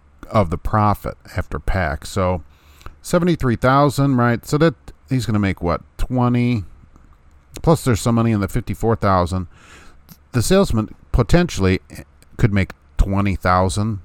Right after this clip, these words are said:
selling that car. Uh, but, but I don't know if,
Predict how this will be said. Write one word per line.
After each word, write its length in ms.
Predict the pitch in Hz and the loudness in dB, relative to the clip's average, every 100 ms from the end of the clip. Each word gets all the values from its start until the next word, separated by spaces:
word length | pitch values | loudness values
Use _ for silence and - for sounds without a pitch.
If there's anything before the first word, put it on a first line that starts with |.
| - | -6
selling 300 | - 113 110 | 0 0 0
that 120 | 107 | 0
car. 300 | 107 110 107 - _ _ _ - - - - | 0 -2 -2 -10 _ _ _ -20 -20 -20 -8
Uh, 340 | 110 107 101 95 - | -2 2 2 0 2
but, 420 | 131 104 78 - - - _ - | 4 6 2 -6 -16 -20 _ -2
but 360 | - 107 90 - - - _ _ _ _ - | 2 4 2 -2 -12 -20 _ _ _ _ -4
I 100 | 113 | -2
don't 140 | 113 | 0
know 100 | |
if, 80 | 113 | -2